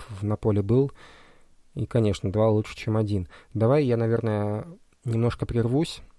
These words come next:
У нас тут есть вопрос от Миши Сгибнева. А, "Количество травм внушительное в этом году. Озвучьте, пожалуйста, примерные сроки восстановления по игрокам". А,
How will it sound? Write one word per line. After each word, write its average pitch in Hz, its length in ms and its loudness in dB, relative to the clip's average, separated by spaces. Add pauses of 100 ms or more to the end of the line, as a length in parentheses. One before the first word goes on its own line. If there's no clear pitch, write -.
(200)
У 113 40 -6
нас 110 140 -6
тут - 160 -10
есть 117 220 -8
вопрос 143 420 -4 (920)
от - 180 -2
Миши 117 260 -2
Сгибнева. 117 480 -2 (720)
А, 104 640 -2 (260)
"Количество 120 480 0
травм 143 260 2
внушительное 117 640 4
в 110 40 4
этом 117 180 2
году. 110 240 4
Озвучьте, 107 420 2
пожалуйста, 117 440 0
примерные 120 440 4
сроки 117 280 -2
восстановления 110 560 -2
по 101 140 -4
игрокам". 107 440 -4 (840)
А, 113 260 0